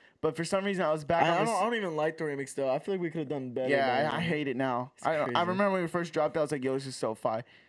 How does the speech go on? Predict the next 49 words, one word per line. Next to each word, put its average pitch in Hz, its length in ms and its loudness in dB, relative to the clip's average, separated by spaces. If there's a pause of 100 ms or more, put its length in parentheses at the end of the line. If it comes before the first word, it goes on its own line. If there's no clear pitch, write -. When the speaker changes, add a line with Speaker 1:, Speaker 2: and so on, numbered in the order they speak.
(280)
Speaker 1:
But 165 140 0
then 180 300 2 (100)
I 156 140 4
saw 180 280 2
new 175 160 0
people 160 260 0
were 147 80 2
using 160 360 0
it 143 140 2
again. 135 220 0
Like 135 140 0
I 139 80 0
said, 139 200 -2
like, 107 140 -2
sometimes 151 320 0
I'll 139 140 0
ch-, - 200 -4
I 143 120 2
guess 160 240 0
I 151 40 4
was 143 140 -2
checking 135 600 -2 (720)
who 160 140 4
used 151 360 0
the 147 80 0
sound 139 340 0
again 180 200 0
or 165 60 2
how 165 100 2
many 147 160 2
views 139 240 0
it 143 80 -2
was, 123 360 -2 (340)
and - 80 -8
it 143 80 -2
said 165 140 0
a 151 80 0
hundred 160 260 -2
K, 156 280 0
and 143 80 0
then 160 80 2
I 156 100 4
saw 180 160 4
this 156 180 0
new 180 200 2
person 175 300 0
at 147 80 -2
the - 60 -14
top. 156 480 -2